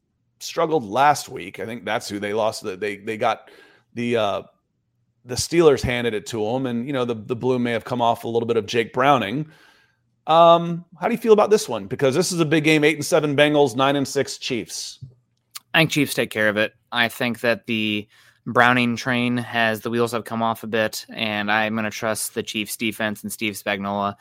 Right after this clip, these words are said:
Speaker 2: to get it done. I can't imagine Patrick Mahomes following up his, one of his worst games of his career with another one of his worst games of his career. Uh, so I'm gonna go with the, uh, the Chiefs in this one. Also, yeah, good call by Clyde. Kelce bounces back.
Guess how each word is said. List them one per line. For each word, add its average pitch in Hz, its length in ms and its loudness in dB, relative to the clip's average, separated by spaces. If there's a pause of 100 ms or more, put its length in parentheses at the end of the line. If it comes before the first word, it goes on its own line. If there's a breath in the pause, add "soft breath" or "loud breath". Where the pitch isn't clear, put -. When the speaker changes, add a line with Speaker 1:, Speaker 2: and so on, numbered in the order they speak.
(260 soft breath)
Speaker 2:
to - 100 -6
get 107 120 0
it 95 100 -4
done. 95 260 -4
I 98 80 -2
can't 117 220 -4
imagine 104 320 -4
Patrick 104 360 -6
Mahomes 104 400 -6
following 107 400 0
up 104 220 -4
his, 104 380 -6 (220)
one 117 120 0
of 110 80 -2
his 104 180 -6
worst 117 220 -4
games 113 260 -4
of 110 80 -4
his 101 120 -6
career 104 300 -4
with 101 120 -4
another 101 460 -2
one 110 100 -2
of 104 80 -4
his 98 140 -8
worst 104 280 -4
games 101 200 -6
of 101 80 -6
his 98 160 -6
career. 95 440 -6 (440 soft breath)
Uh, 101 180 2
so 98 320 0
I'm 117 260 0
gonna 110 200 0
go 104 240 2
with 104 260 -2
the, 101 320 -2
uh, 98 200 0 (680)
the 113 180 -6
Chiefs 113 320 -4
in 110 80 -2
this 107 160 -2
one. 113 100 0
Also, 113 320 2
yeah, 104 180 2
good 113 180 -4
call 117 180 0
by 107 140 2
Clyde. 107 380 -2
Kelce 117 340 -2
bounces 110 380 0
back. 107 360 0